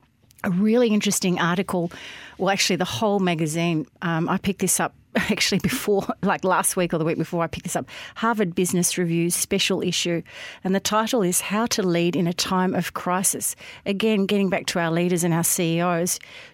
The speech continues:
do yourself a favour and buy a copy of this. But they talk about what, what, what requi-, what is required in a time of crisis.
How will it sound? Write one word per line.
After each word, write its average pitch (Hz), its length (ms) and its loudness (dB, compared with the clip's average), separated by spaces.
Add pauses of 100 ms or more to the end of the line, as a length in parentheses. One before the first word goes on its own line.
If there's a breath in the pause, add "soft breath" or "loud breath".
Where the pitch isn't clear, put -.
(160 loud breath)
do 202 100 2
yourself 196 380 2
a 165 60 -2
favour 170 440 0
and 156 140 0
buy 170 180 0
a 170 40 -4
copy 175 360 -4
of 160 140 -4
this. 185 300 -2 (360 loud breath)
But 233 140 -2
they 220 100 0
talk 302 300 0
about 233 240 0
what, - 380 -2
what, 220 200 -2 (440)
what 208 220 0
requi-, 196 480 -2
what 247 200 2
is 269 160 2
required 190 400 0
in 180 120 2
a 180 60 2
time 185 240 0
of 180 140 0
crisis. - 500 0